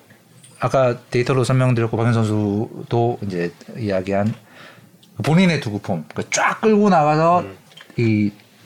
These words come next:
Speaker 1: 솟아오르는 느낌의 이 직구를 던지는 박영선 선수만의 페스트볼. 이건 언제쯤 그냥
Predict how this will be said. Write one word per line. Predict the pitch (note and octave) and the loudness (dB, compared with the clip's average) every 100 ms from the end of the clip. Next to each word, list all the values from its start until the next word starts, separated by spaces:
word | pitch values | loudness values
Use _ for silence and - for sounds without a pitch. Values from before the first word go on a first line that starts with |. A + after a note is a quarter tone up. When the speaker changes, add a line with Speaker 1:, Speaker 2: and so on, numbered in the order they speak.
| - | -14
Speaker 1:
솟아오르는 | - F3 F3+ C#3+ B2 B2 C#3 C3+ | -4 0 2 4 2 2 2 0
느낌의 | C3+ C3 A#2+ A#2 G#2 G2+ | 0 -2 0 2 2 0
이 | A#2 B2+ | 0 0
직구를 | A#2+ C3+ - B2 A#2 | -2 -6 -4 -2 0
던지는 | A2+ A2 A2 G2+ G#2 C3+ D#3 D#3+ | 0 0 0 0 0 2 2 2
박영선 | A#2+ A2 C#3+ C3 | 0 0 0 2
선수만의 | B2 A2+ A2+ A2 G#2+ A2 A2 A#2 B2 - - _ | 0 0 0 0 0 2 2 2 0 -6 -20 _
페스트볼. | A#2 - G#2 F2+ D2 - _ _ _ - _ | -6 -4 -2 -2 -4 -12 _ _ _ -20 _
이건 | F3 B3 | 0 2
언제쯤 | G2+ G#2+ A3+ - - - D4+ C#4 - | 2 2 0 -2 -14 -2 0 0 0
그냥 | D3+ | 0